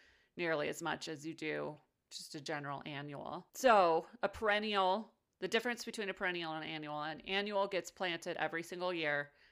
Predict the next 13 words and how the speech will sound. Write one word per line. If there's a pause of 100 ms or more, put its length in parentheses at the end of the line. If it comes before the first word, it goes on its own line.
(180)
and
it
dies
at
the
end
of
every
single
year. (200)
End
of
story.